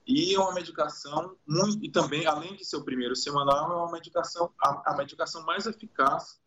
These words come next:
que temos disponível no Brasil para esse uso. Então, é uma medicação segura do ponto de vista cardiovascular, é, já com estudos de segurança cardiovascular, segurança do ponto de vista neurológico, porque as medicações mais antigas,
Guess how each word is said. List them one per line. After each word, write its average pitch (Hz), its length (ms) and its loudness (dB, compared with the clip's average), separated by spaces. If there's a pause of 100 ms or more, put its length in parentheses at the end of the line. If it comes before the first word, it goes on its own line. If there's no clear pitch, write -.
(260)
que 147 100 -10
temos 147 380 -2
disponível 143 600 2
no 147 80 2
Brasil 139 400 0
para 156 160 -6
esse 151 200 -4
uso. 117 440 0 (420)
Então, 120 140 4
é 123 80 4
uma 131 180 0
medicação 127 560 -2
segura 147 640 0
do 127 120 -2
ponto 120 260 -4
de 110 100 0
vista 110 420 4
cardiovascular, 113 1120 -2 (600)
é, 90 800 2 (220)
já 110 240 0
com 127 160 -4
estudos 120 520 -2
de 113 80 -18
segurança 110 520 0
cardiovascular, 104 920 -4 (420)
segurança 147 880 0
do 120 120 -4
ponto - 260 -8
de 107 80 -6
vista 110 320 -2
neurológico, 113 760 2
porque - 140 -2
as 104 140 -4
medicações 107 640 -6
mais 107 240 -8
antigas, 107 800 -2